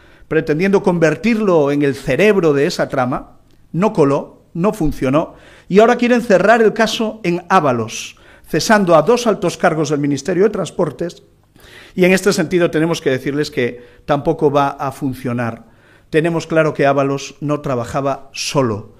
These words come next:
porque es evidente que entre Koldo, Ábalos y Sánchez hay una línea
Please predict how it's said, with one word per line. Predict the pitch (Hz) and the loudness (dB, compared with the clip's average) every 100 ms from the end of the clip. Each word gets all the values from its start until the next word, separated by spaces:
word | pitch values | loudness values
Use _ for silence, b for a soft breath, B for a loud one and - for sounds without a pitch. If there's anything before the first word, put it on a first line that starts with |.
| b b | b b
porque | - 127 160 | -8 -2 0
es | 160 | 0
evidente | 147 151 147 143 | 2 0 -2 -4
que | 131 | -4
entre | 123 127 | -6 -4
Koldo, | 156 202 202 208 202 - | 2 2 4 -2 -2 -4
Ábalos | 170 170 170 180 - - - | 0 0 -2 -6 -12 -16 -10
y | 214 | -8
Sánchez | 214 147 123 127 120 - b b b | -4 -4 -4 -10 -12 -18 b b b
hay | 175 180 - | 0 0 -4
una | 175 170 170 - | -4 -2 -4 -2
línea | 180 202 202 190 196 | -2 0 -2 -4 -10